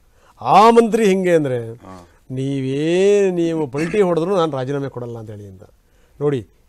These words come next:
Speaker 1: ಈ ನೀ-, ನೀವು, ನೀವು ಈ ಪುಸ್ತಕದಲ್ಲಿ ಆ ಉಲ್ಲೇಖ ಮಾಡಿರುವಂಥ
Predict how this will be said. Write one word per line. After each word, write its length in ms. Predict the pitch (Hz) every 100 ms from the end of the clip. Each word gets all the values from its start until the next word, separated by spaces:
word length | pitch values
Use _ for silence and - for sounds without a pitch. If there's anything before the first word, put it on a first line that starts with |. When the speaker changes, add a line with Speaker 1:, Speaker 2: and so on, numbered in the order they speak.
| -
Speaker 1:
ಈ 280 | 139 147 139
ನೀ-, 200 | 143 147
ನೀವು, 580 | 143 151 143 139 151
ನೀವು 240 | 135 139 131 151
ಈ 80 |
ಪುಸ್ತಕದಲ್ಲಿ 460 | 135 - - 160 151
ಆ 60 | 139
ಉಲ್ಲೇಖ 360 | 127 139 151
ಮಾಡಿರುವಂಥ 560 | 139 135 127 131 123